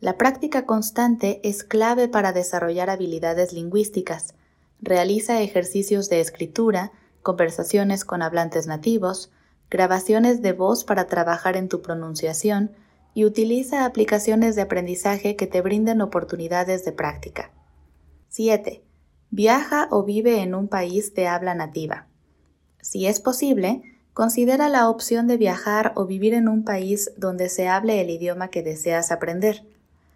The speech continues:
La inmersión total en la cultura y el idioma acelerará tu aprendizaje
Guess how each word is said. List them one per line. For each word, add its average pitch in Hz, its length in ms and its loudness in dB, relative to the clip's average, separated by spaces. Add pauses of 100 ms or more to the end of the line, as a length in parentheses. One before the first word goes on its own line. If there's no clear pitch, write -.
(260)
La 196 160 0
inmersión 208 640 2
total 226 320 2
en 208 100 2
la 180 140 -2
cultura 180 560 0
y 170 80 -4
el 160 100 -4
idioma 185 580 -4
acelerará 190 760 0
tu 254 100 2
aprendizaje 208 840 -2